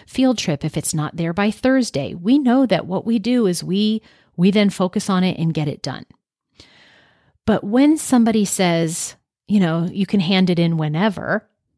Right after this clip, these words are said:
we're more apt to put it off and to forget about it. And so even if somebody else is not imposing a deadline on you, like your mortgage company isn't saying you have to have this payment in by the first,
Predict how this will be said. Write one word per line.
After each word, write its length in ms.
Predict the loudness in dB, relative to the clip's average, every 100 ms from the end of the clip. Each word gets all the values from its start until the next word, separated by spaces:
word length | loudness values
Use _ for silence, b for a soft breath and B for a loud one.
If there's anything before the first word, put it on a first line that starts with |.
| _ _ -20 B B
we're 240 | 0 4
more 400 | 4 2 2 0 0
apt 400 | -2 -2 -6 -14 B B
to 120 | -6 -6
put 260 | 0 2
it 120 | 4
off 560 | 4 2 -2 -4 -16 -18 _ _ b b b b b -2
and 760 | 2 4 4 2 2 0 -4 B B B -6 0
to 520 | 2 2 0 -2 -6
forget 400 | -4 -2 0 -2
about 300 | 0 0 2
it. 340 | 0 -2 -12 -18 _ _ _ b b b b _
And 180 | 0 2
so 460 | 2 0 0 0 -4 b b b _ -2
even 360 | 0 2 2 2
if 120 | 0
somebody 540 | 0 2 4 4 4 2
else 300 | 2 0 -2
is 160 | 0
not 220 | 0 -2
imposing 580 | -2 -4 0 0 2 0
a 60 | 0
deadline 520 | 0 0 2 0 -2
on 280 | -4 -6 -2
you, 280 | 2 4 2
like 300 | 0 -4 -6
your 80 |
mortgage 460 | -2 0 0 0 -2
company 440 | 0 0 0 0
isn't 240 | 0 -2 -4
saying 260 | -2 -2
you 60 | -2
have 160 | -4 -4
to 80 |
have 180 | -4 -4
this 160 | -6 -8
payment 320 | -4 -2 -2
in 120 | -2
by 120 | -4
the 100 | -6
first, 500 | -8 -6 -4 -4 -8